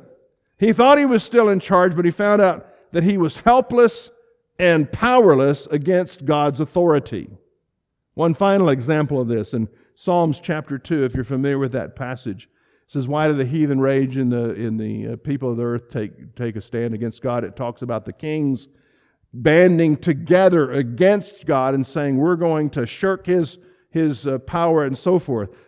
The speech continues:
But the Bible says God laughs at that.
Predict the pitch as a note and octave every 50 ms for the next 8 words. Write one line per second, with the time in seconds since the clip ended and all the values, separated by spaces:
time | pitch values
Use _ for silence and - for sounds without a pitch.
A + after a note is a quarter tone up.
0 | _ - D3+ C#3 B2+ D3 C#3 E3 G3 G3+ G3 G#3+ F#3+ E3 - - - D#3 D3 D3+
1 | C#3 C3 A#2+ C#3+ C#3+ D3 C3+ B2+ B2 C3 E3+ G#3 G#3 - - - F3 D3 - -
2 | A#2+ G#2 F#2 - - - B2